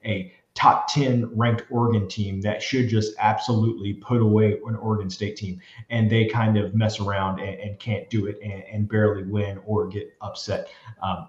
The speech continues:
by Oregon State? It, it seems to happen fair-, fairly often. And so I think this Oregon State team is underrated. I think fourteen points is way too many. Even in the game that,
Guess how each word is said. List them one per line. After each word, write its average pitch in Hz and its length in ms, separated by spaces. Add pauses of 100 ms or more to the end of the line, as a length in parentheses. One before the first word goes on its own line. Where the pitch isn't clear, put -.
by 87 360
Oregon 90 180
State? 87 400
It, - 40
it - 260
seems 151 220
to 107 100
happen 95 300
fair-, 95 280 (100)
fairly 92 360
often. 85 480
And 101 140
so 98 260 (340)
I 120 140
think 127 280
this - 480
Oregon 117 220
State 107 200
team 104 260
is - 440
underrated. 110 600 (200)
I 117 120
think 110 180
fourteen 110 340
points - 240
is 101 140
way 110 320
too 120 180
many. 85 300 (240)
Even 139 260
in 151 120
the 131 40
game 113 260
that, - 280